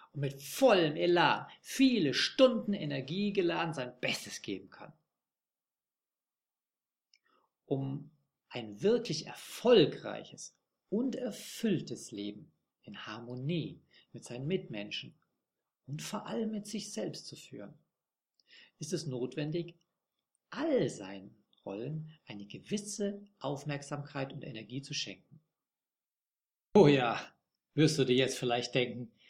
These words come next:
das ist ja viel leichter gesagt als getan. Du hast völlig recht. Dies ist absolut nicht trivial und bedarf großer Aufmerksamkeit.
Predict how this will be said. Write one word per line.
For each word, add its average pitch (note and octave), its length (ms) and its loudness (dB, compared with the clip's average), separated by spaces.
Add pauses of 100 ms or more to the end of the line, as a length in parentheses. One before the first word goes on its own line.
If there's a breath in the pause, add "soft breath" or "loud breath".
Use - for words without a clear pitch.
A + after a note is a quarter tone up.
(280 loud breath)
das F3+ 220 -8
ist - 200 -10
ja E3+ 140 0
viel E3 240 2
leichter D#3+ 400 2
gesagt D#3+ 500 2
als F3 180 0
getan. D3+ 640 2 (960)
Du C3 100 2
hast D#3 200 4
völlig B2 320 -2
recht. - 320 -6 (640 loud breath)
Dies E3 240 0
ist - 280 -2
absolut C#3+ 580 0 (180)
nicht A#2+ 460 -6
trivial F#2+ 640 -6 (400 loud breath)
und - 100 -20
bedarf - 580 -8 (100)
großer F#3+ 640 -4
Aufmerksamkeit. - 920 -6